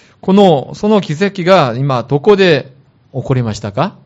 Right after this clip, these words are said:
場所としては、安息日の街道なんです。これはですね、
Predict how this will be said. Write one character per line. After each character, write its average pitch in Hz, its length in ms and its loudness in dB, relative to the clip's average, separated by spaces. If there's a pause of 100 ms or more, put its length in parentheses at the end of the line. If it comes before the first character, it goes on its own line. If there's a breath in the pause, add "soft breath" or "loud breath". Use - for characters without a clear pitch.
(300)
場 117 140 -4
所 127 120 -12
と 107 140 -10
し 101 60 -20
て - 100 -10
は、 156 340 -4 (1120 soft breath)
安 120 140 -4
息 123 300 -10
日 110 260 -12
の 175 300 -4 (340)
街 117 300 -6
道 104 100 -12
な 143 100 -14
ん 139 40 -18
で - 160 -20
す。 - 200 -20 (2250 soft breath)
こ 175 80 -4
れ 202 80 4
は 202 100 4
で 156 120 0
す 156 120 -6
ね、 160 360 0